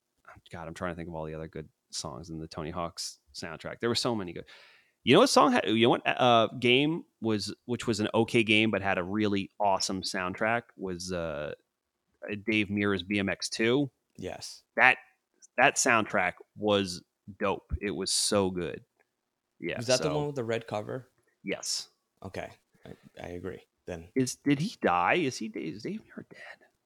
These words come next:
Speaker 2: Dude, I, that is, this is, might be a grim
Speaker 1: Yeah,
Speaker 2: way
Speaker 1: he
Speaker 2: to go
Speaker 1: was. He
Speaker 2: out.
Speaker 1: died in twenty sixteen. Jesus fuck.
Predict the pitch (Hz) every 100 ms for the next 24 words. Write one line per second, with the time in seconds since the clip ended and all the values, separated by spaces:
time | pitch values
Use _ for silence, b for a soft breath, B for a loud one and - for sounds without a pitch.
0 | _ _ _ _ _ _ _ _ _ -
1 | _ - 104 - 139 - _ 131 143 92
2 | 104 120 - 147 156 110 104 101 101 92
3 | 117 117 123 110 110 123 143 117 104 117
4 | 123 - 123 117 - - - 113 107 -
5 | 113 - - - - - _